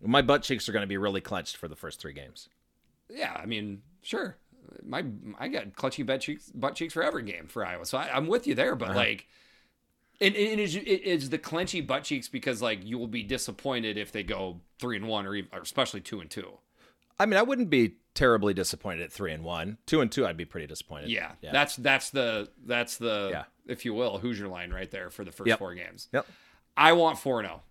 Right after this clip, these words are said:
Speaker 2: if I'm Beetle. Um, okay, it's biggest game. What do you got?
Speaker 1: So, you know, as an Illini fan, you're not thinking about winning the West. You're not thinking about winning the Big Ten. You're thinking about going to a bowl game.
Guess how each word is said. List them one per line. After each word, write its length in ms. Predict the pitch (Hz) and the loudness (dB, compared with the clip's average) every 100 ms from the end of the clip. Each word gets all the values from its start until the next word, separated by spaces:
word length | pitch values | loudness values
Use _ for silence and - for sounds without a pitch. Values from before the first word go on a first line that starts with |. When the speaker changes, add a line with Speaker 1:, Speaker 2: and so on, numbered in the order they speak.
| _ | _
Speaker 2:
if 160 | - 95 | -8 -6
I'm 180 | 98 95 | -6 -6
Beetle. 320 | 87 80 85 104 _ | -8 -10 -18 -20 _
Um, 340 | 117 113 113 120 | 4 4 4 2
okay, 200 | - 117 | 4 4
it's 220 | 98 - | 4 -4
biggest 360 | 131 156 156 - | 6 8 8 4
game. 240 | 117 82 | 0 0
What 100 | - 107 | -6 -4
do 40 | |
you 60 | 98 | -2
got? 200 | 87 85 _ _ _ _ - - - - - - - - _ | -2 -6 _ _ _ _ -20 -20 -20 -20 -20 -20 -20 -20 _
Speaker 1:
So, 420 | - 202 196 190 - - - - - - - | 4 8 10 8 2 -4 -4 -4 -10 -18 2
you 140 | 180 | 8
know, 160 | 170 160 - - | 8 6 2 -4
as 340 | 170 185 185 175 | 0 4 4 6
an 60 | |
Illini 280 | 170 143 135 | 4 6 4
fan, 220 | - 120 | 4 2
you're 80 | 123 | 4
not 120 | 135 123 | 2 2
thinking 200 | 139 120 | 2 4
about 340 | 110 104 - - - - _ | 4 2 0 -12 -20 -20 _
winning 260 | 101 127 117 | 2 4 6
the 80 | |
West. 380 | 104 92 95 - | 4 4 2 0
You're 100 | 117 | -2
not 100 | 113 | -2
thinking 140 | 120 113 | 0 2
about 140 | 104 | 0
winning 160 | 95 107 | 0 -2
the 60 | 98 | 0
Big 180 | 101 | -4
Ten. 140 | - 104 | -2 -4
You're 80 | 98 | 0
thinking 120 | 202 | 2
about 160 | 190 135 | 4 4
going 200 | 123 107 | 4 4
to 60 | |
a 40 | 87 | 2
bowl 220 | 87 78 | -2 -4
game. 120 | - | -6